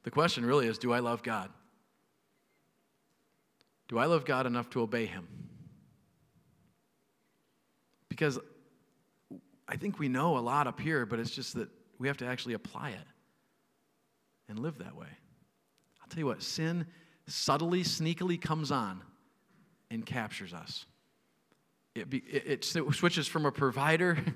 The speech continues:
<laughs> right to a, an oppressor. And it's so easy to see that in other people's lives. It's so hard to see it in our own lives. I see it through a window in your life, can't see it in the mirror in mine.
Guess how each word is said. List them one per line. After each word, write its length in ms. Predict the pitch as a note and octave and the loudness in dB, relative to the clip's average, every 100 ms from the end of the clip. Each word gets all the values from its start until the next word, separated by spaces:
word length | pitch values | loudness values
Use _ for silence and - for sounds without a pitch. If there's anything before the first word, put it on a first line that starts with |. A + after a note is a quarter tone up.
| - - - - - | -6 -12 -10 -6 -6
<laughs> 560 | - - - - - | -4 -6 -10 -16 -4
right 320 | C3 D3 E3 D#3+ | 2 4 2 0
to 240 | E3 D3 | 4 4
a, 80 | C3 - - | 2 -6 -12
an 120 | B2+ | -6
oppressor. 680 | C#3 B2+ A2 G2+ - - D#2 _ _ _ _ _ _ _ _ _ _ _ _ _ _ _ _ - | -6 -6 -8 -6 -8 -10 -14 _ _ _ _ _ _ _ _ _ _ _ _ _ _ _ _ -2
And 100 | C#3 | 2
it's 120 | B2 | 2
so 300 | - - F3+ | 4 6 8
easy 280 | G#3 G3+ E3 | 8 6 4
to 80 | C#3+ | 2
see 220 | - F#3+ | 2 2
that 200 | C#3+ A#2+ | 2 2
in 140 | B2 A#2 | 0 0
other 160 | D#3 | 0
people's 320 | D#3+ D#3 C#3+ A#2 | 0 2 0 2
lives. 300 | A#2 A2+ G#2 | 2 2 -2
It's 80 | |
so 120 | - C3 | -4 -2
hard 260 | - E3 | 2 0
to 60 | D3 | 2
see 200 | - C#3+ | 0 0
it 100 | - | 0
in 140 | C3 | 0
our 180 | A2+ G#2+ | -2 -2
own 380 | G#2+ G2 F2+ E2+ - _ _ | -6 -8 -10 -14 -20 _ _
lives. 400 | F2+ C#2+ B1+ - - _ _ _ _ _ _ _ _ _ _ _ _ _ - | -12 -12 -14 -18 -20 _ _ _ _ _ _ _ _ _ _ _ _ _ 0
I 80 | |
see 220 | C3+ - A3 | 2 8 8
it 100 | A3 | 12
through 140 | A3+ | 12
a 40 | |
window 360 | A3 B3 F#3 D#3+ | 12 12 12 12
in 100 | D#3+ | 12
your 140 | F#3+ | 12
life, 360 | G3+ C#3+ C3 - - - - _ | 12 10 8 0 -12 -20 -20 _
can't 260 | - E3+ F3 | 2 4 4
see 220 | B2+ F3 | 4 6
it 60 | D#3+ | 6
in 80 | C#3+ | 6
the 60 | |
mirror 360 | C3 C3+ B2 A2+ | 4 6 6 4
in 100 | G#2+ | 2
mine. 320 | G2+ F#2 F#2+ | -2 -4 -12